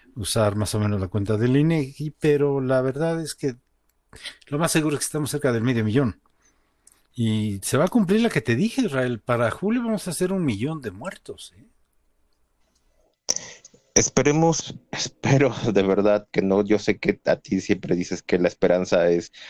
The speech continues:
Speaker 2: para los tontos, pero espero que no. Digo, de alguna manera parece que bajó el índice de contagios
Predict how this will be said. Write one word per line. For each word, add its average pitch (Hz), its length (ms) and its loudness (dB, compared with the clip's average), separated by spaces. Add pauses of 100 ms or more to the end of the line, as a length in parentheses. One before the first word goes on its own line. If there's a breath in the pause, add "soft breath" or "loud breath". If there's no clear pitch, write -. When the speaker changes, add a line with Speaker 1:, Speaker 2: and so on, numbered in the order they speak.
(220 loud breath)
Speaker 2:
para 87 180 4
los 85 240 -2
tontos, 107 460 0
pero 87 480 0 (140)
espero 98 600 0
que 76 140 -6
no. 95 340 0
Digo, 98 420 2
de 95 120 2
alguna 101 360 2
manera 92 440 2
parece 90 420 -2
que 87 300 0 (420 soft breath)
bajó 107 720 2 (680)
el 98 180 2
índice 107 380 0
de 90 140 2
contagios 98 840 0